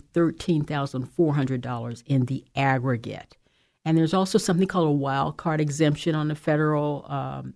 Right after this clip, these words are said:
uh, basis, and it's up to twelve thousand five seventy-five. Tools of the trade, that might be your, um, your toolkits if you're a mechanic, or my law books if I'm a lawyer. If I,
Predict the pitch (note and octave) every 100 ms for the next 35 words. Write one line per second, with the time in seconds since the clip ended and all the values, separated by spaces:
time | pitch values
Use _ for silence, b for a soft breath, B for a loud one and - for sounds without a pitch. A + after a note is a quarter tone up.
0 | - C#3 B2+ B2 C3 D3 D3 F3 D#3+ D#3
1 | C#3+ C3+ C#3+ - - C#3+ - - D#3 -
2 | C#3+ C3+ - C#3 C3 C3 C#3 - B2+ C3
3 | - C#3 C3 A2+ - C3 B2+ C3 _ b
4 | b b - - F#3+ G#3 B3+ C4 B3+ -
5 | C4+ G#3+ C3+ A2 C3+ - D#3 D3 D3 D#3
6 | D#3 D3 C#3+ C3+ C3 - C3 B2 A#2+ A#2
7 | B2 - - D#3 E3 F3 D4+ D#4 - -
8 | - D3+ - E3 D#3 D3 D#3+ - B3 G#3+
9 | C3 - B2 C3+ C#3+ C3 - D3 C#3+ D3+
10 | F3 A#3+ C#4 G#3+ C#3+ - - C#3 D#3+ D#3+
11 | E3 G3 A#3+ G3 - - b b b -
12 | C3+ C#3